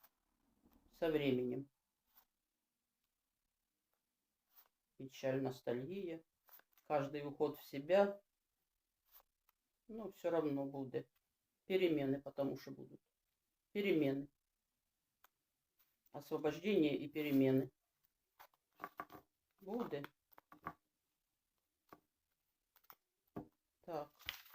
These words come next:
И шо? И все вопросы у нас, да? Все вопросы.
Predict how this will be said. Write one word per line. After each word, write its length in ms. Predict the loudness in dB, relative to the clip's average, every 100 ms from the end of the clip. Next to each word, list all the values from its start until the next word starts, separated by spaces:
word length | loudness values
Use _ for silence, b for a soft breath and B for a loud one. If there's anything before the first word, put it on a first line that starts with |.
| -20 _ -20 -20 _ _ -10
И 120 | -10
шо? 420 | -10 -14 -12 -14 -12
И 100 | -12
все 400 | -12 -18 -14 -12 -14 -14
вопросы 600 | -14 -8 -6 -6 -8 -16 -12
у 40 | -8
нас, 220 | -8 -8
да? 200 | -6 -6 -6 _ _ _ -20 -20 -20 -20 -20 -20 -20 _ _ -20 -20 -20 -20 _ -20 _ _ _ -20 _ _
Все 180 | -6 -2
вопросы. 720 | 0 0 -2 -8 -10 -12 -14